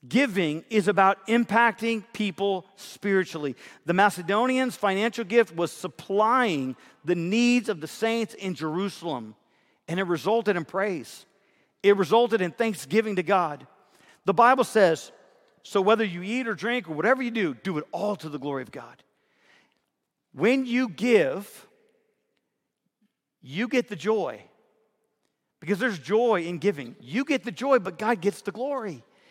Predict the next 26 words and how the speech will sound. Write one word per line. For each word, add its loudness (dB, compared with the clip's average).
He 0
gets 0
the -6
glory 4
because 0
he's -2
doing -2
a 4
work 2
in -6
people's -6
lives. -8
Here's -2
our 0
last 2
point, -6
point -4
number -2
twelve. -4
Generous 0
giving -2
is -2
evidence 0
of -4
genuine -4
saving -4